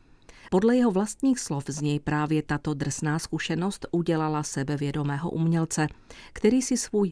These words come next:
repertoár nedovede představit bez německé romantické písně, jež se zrodila v devatenáctém století. Podle Quasthofa, mezi jehož nejoblíbenější patří proslulý cyklus písní Franze Schuberta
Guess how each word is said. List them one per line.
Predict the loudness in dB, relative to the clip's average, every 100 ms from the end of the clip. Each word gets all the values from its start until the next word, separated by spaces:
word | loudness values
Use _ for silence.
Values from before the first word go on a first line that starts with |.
| -2
repertoár | -4 -2 -4 -2 0 0 2
nedovede | 2 2 2 0 -2
představit | -6 -6 -4 -2 -2 -2
bez | -2 -2 -4
německé | 0 2 0 -2 -4 -4 -2
romantické | -2 -4 -4 -8 -6 -6
písně, | -4 -6 -2 -2 -2 -10 -10 -2
jež | 0 0
se | 0 2
zrodila | 2 0 0 0
v | -2
devatenáctém | -4 -4 -2 -2 -2 -4 -4 -4 -4
století. | -4 -4 -4 -2 -4 -4 -8 -20 -20 -20 -20 -14 -2
Podle | 2 2
Quasthofa, | 2 -2 0 0 0 -2 -2
mezi | -2 -2 -2
jehož | -2 -2 -4 -2
nejoblíbenější | -2 0 0 -2 -2 -2 -2 -4 -6 -6
patří | -6 -6 -4 -4
proslulý | -4 -8 -6 -4 -4 -4
cyklus | -6 -6 -6 -6
písní | -6 -4 -4 -4
Franze | -4 -6 -4 -6
Schuberta | -6 -6 -6 -4 -6